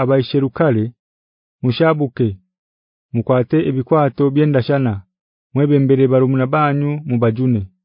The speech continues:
kuhika orwo Omukama araha barumuna banyu ensi y'emilembe nka inywe, nabo bakalya ensi y'Omukama Ruhanga wanyu arabaha. Aho mugaruke omu butaka bwanyu, mulye ensi eyo Musa omwiru w'Omukama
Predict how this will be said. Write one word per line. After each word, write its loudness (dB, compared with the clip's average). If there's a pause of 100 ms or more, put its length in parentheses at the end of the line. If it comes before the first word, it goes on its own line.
(300)
kuhika -2
orwo 0
Omukama -4
araha -2
barumuna -2
banyu 0
ensi -4
y'emilembe 0 (600)
nka -2
inywe, 2 (360)
nabo -2
bakalya 2
ensi -2
y'Omukama -2
Ruhanga 0
wanyu -2 (480)
arabaha. -2 (480)
Aho 0
mugaruke 0
omu 0
butaka -2
bwanyu, 0
mulye 0
ensi -6
eyo -4
Musa -2
omwiru -2
w'Omukama -2